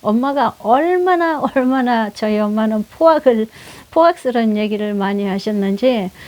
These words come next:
우리가 지금은 예수를 믿고 웃고 삽니다만, 엄마는 우리 딸한테, 딸들한테 해서는 안 될 얘기를 너무너무 많이 하셨습니다. 그래서, 어,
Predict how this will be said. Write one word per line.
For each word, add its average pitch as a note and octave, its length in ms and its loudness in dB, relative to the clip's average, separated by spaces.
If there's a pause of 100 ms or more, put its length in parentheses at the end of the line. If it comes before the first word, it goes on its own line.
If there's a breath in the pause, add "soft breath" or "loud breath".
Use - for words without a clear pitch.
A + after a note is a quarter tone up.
(240 loud breath)
우리가 B3+ 400 4
지금은 A3+ 560 -2
예수를 C#4 440 0
믿고 G#3+ 340 0
웃고 A3 340 -2
삽니다만, A3+ 840 -2 (400 loud breath)
엄마는 D4 760 2
우리 B3+ 280 -2
딸한테, C4+ 800 -2 (220)
딸들한테 D#4 560 0
해서는 F4+ 640 -2
안 A#3 220 0
될 C#4+ 200 2
얘기를 A#3 560 0 (500 loud breath)
너무너무 F#4 1300 -2
많이 A3 340 -2
하셨습니다. F3+ 760 -6 (140)
그래서, A#3 720 2 (600 loud breath)
어, B3 800 2